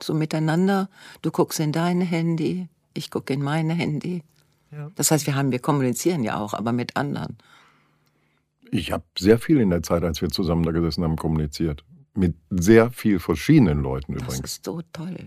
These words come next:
Speaker 3: Ja, es war, ich sag doch, das war sehr schön.
Speaker 1: Aber wenn wir mal ausgehen wollen, wir haben ja nur die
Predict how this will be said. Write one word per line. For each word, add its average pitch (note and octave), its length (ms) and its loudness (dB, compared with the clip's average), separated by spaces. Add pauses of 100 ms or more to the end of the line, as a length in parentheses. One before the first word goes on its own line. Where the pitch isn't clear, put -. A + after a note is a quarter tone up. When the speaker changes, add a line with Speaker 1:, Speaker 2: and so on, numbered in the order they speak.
(380)
Speaker 3:
Ja, D3 220 -2
es C#3 200 -10
war, B2 280 4
ich - 80 -6
sag F3 160 -2
doch, F2+ 160 0
das - 180 -4
war F2 160 0
sehr F#2+ 200 0
schön. G2+ 360 0 (540)
Speaker 1:
Aber C3+ 240 -2
wenn B2+ 140 2
wir C3+ 80 2
mal C3 120 0
ausgehen D3+ 380 -2
wollen, D3+ 220 0
wir C#3 120 -4
haben E3 100 -2
ja A3 100 0
nur C#3 120 -2
die G#2+ 160 -6